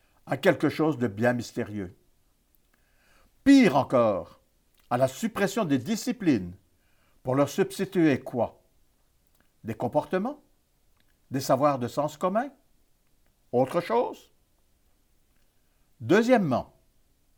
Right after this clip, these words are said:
de quel constructivisme parle-t-on ? De la théorie historico-culturelle de Vygotsky,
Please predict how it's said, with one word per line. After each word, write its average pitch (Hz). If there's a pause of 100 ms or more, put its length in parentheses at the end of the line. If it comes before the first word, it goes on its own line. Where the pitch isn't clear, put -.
(480)
de 156
quel 277
constructivisme 131
parle-t-on ? 107 (1900)
De 123
la 131
théorie 175
historico-culturelle 143
de 113
Vygotsky, 110